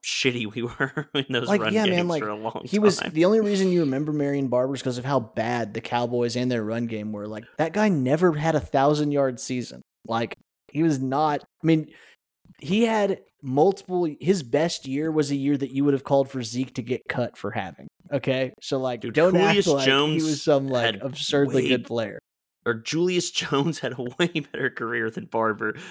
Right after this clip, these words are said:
Speaker 1: and people
Speaker 2: Yeah.
Speaker 1: act like Barber was a stud.
Speaker 2: Oh, yeah, and Julius Jones was a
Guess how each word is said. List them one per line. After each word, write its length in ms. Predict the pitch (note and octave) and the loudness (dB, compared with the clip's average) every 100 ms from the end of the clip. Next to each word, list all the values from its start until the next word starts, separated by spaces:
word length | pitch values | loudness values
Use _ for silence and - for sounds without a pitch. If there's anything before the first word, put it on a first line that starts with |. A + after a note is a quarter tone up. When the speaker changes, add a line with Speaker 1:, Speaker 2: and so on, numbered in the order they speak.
| - | -12
Speaker 1:
and 160 | A2+ A2 | -10 -10
people 220 | F2+ - | -6 0
Speaker 2:
Yeah. 100 | A2+ | 2
Speaker 1:
act 100 | A2 | 2
like 180 | G#2+ - | -2 -6
Barber 300 | A2 A2 A2+ | -4 -2 -2
was 180 | G#2+ - | -4 -8
a 60 | |
stud. 800 | - - - - B2 G2+ E2 - _ _ _ _ - - - | -8 -6 -4 -2 -2 -2 -6 -14 _ _ _ _ -20 -20 -2
Speaker 2:
Oh, 120 | D3 | 4
yeah, 180 | D#3+ D3 | 4 4
and 100 | A#2+ | -2
Julius 300 | C#3 C#3+ C3 | -2 0 0
Jones 300 | - C3 A2 | 0 -2 -2
was 100 | |
a 80 | A2 | -4